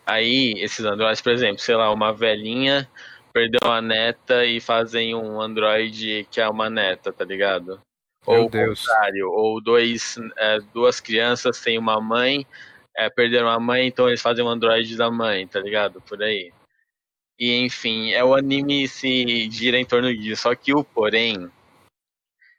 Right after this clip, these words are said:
Speaker 1: é que o protagonista trabalha nessa empresa e tem os androides também trabalhando nela.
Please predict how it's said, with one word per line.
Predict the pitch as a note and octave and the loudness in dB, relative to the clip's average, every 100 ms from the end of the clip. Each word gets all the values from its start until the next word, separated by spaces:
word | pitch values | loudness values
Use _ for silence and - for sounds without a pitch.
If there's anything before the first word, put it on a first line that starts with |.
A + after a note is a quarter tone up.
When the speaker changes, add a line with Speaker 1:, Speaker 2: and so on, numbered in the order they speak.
| _ | _
Speaker 1:
é | A2 | -12
que | B2 | -10
o | |
protagonista | A2 B2 B2 B2 B2 B2 C3 | -2 0 2 2 2 0 0
trabalha | B2+ A#2 A#2+ A#2+ | 0 2 2 2
nessa | A#2 - | 0 -2
empresa | A2+ - G2+ G2 G2+ G#2+ B2+ C3+ _ _ _ _ _ _ - - - _ _ - | -6 -6 -4 -2 -2 -4 -6 -6 _ _ _ _ _ _ -20 -20 -20 _ _ -4
e | B2+ A#2+ | -2 0
tem | - B2 B2 | 0 2 2
os | A#2+ | 2
androides | C3+ B2+ B2 B2 - | 2 4 2 2 0
também | A#2+ B2+ | -2 0
trabalhando | B2 A#2+ B2 A#2+ A#2 B2+ | 2 2 2 2 -2 0
nela. | B2 G2+ F2+ F2+ F#2+ | 2 2 0 -4 -8